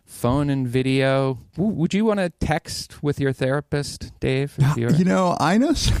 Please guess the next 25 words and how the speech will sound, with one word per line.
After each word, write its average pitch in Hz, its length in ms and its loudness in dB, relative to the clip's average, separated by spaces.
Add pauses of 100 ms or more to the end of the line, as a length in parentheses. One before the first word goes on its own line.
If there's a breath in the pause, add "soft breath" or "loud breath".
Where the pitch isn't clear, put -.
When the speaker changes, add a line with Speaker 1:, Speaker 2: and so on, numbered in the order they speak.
(280)
Speaker 2:
<laughs> 277 300 0
I 180 100 4
know 240 140 4
some 202 240 2
people 185 400 4
who 170 240 4
do. 165 460 2 (340 loud breath)
You 190 100 4
know, 123 280 0
it's - 80 -18
Speaker 1:
That's 143 100 -2
Speaker 2:
not 143 100 0
Speaker 1:
it. - 60 -4
Speaker 2:
for 147 60 2
me, 139 180 2
but 107 320 -2 (100)
hey. 117 220 0 (480 loud breath)
Speaker 1:
There 107 140 2
is 127 160 0
financial 120 560 0
aid 113 300 0
available 120 600 0
for 107 200 -4
those 98 280 0
who, 90 320 -4